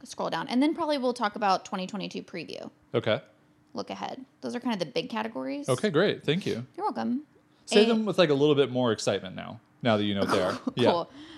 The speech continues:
Speaker 1: Uh, first up, we're gonna talk about what went well.
Speaker 2: Oh, yeah.
Speaker 1: Like, wh-, what
Speaker 2: Start
Speaker 1: are some
Speaker 2: with
Speaker 1: great
Speaker 2: the,
Speaker 1: things,
Speaker 2: start with
Speaker 1: the
Speaker 2: the dessert.
Speaker 1: positives?
Speaker 2: Start with dessert.
Speaker 1: Right.
Speaker 2: Yeah.
Speaker 1: Then we're gonna talk about what are some things that were not so great.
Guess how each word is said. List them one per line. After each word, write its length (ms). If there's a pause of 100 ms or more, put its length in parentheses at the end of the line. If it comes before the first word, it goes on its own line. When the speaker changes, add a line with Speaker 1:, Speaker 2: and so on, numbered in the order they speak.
(140)
Speaker 1:
Uh, 440 (240)
first 280
up, 220
we're 80
gonna 160
talk 140
about 240
what 180
went 160
well. 320 (100)
Speaker 2:
Oh, 140
yeah. 300
Speaker 1:
Like, 40
wh-, 340
what 100
Speaker 2:
Start 80
Speaker 1:
are 100
some 60
Speaker 2:
with 80
Speaker 1:
great 220
Speaker 2:
the, 60
Speaker 1:
things, 160
Speaker 2:
start 160
with 100
Speaker 1:
the 80
Speaker 2:
the 60
dessert. 300
Speaker 1:
positives? 220
Speaker 2:
Start 180
with 100
dessert. 320
Speaker 1:
Right. 220 (100)
Speaker 2:
Yeah. 260
Speaker 1:
Then 200
we're 60
gonna 120
talk 140
about 220
what 100
are 60
some 120
things 160 (120)
that 100
were 160 (140)
not 280
so 100
great. 280